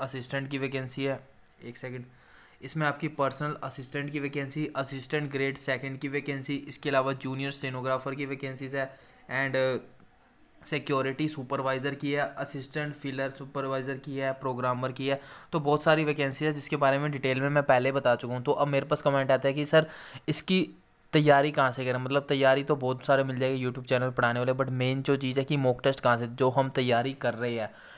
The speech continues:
पैटर्न आपको पता है ज़्यादा डिफरेंट नहीं है, लगभग लगभग सेम पैटर्न है जो आप लोग बाकी एग्जाम्स की तैयारी करते हो। तो अब बात आती है कि हम मॉक टेस्ट कहाँ से दें, जो हमारी तैयारी है उसको इवैल्युएट कैसे करें, हमें पता कैसे लगेगा।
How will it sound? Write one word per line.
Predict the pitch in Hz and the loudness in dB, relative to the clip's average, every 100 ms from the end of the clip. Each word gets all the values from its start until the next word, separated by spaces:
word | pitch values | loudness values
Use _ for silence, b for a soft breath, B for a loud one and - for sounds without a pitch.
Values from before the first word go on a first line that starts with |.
| B | B
पैटर्न | 135 135 143 | 4 4 2
आपको | 135 139 | 0 -2
पता | 143 | -2
है | 143 | 2
ज़्यादा | 123 127 | 4 4
डिफरेंट | 131 120 131 | 2 -2 0
नहीं | 135 | 0
है, | 131 | 2
लगभग | 127 | 2
लगभग | 127 131 131 | 2 0 0
सेम | - 131 127 | 0 0 4
पैटर्न | 131 131 139 | 4 4 2
है | |
जो | 135 | 6
आप | 123 117 | 6 6
लोग | 135 | 4
बाकी | 127 120 135 | 4 4 2
एग्जाम्स | 123 120 120 120 | 0 0 0 -2
की | 139 | -4
तैयारी | 127 117 110 113 | 0 2 0 0
करते | 110 110 | -4 -4
हो। | 110 B B B - | -4 B B B 6
तो | 156 147 - | 8 8 4
अब | 139 | 4
बात | 139 135 | 6 6
आती | 139 131 147 | 4 2 0
है | |
कि | 151 | 0
हम | 147 143 | 0 2
मॉक | 131 - | 0 2
टेस्ट | 143 - | -2 2
कहाँ | 123 | 0
से | 117 | 0
दें, | 120 120 | -4 -2
जो | 139 | 0
हमारी | 135 127 120 131 | 0 2 2 0
तैयारी | 135 127 120 120 123 | 0 4 6 6 4
है | 117 | 2
उसको | - - - 151 147 | 2 -2 2 4 6
इवैल्युएट | 143 135 131 143 | 6 6 6 2
कैसे | - 127 131 | 2 0 2
करें, | 127 123 | 0 0
हमें | 123 135 | 0 -2
पता | 135 131 147 | 0 2 2
कैसे | 139 139 | 0 -2
लगेगा। | 123 113 110 | -2 0 -2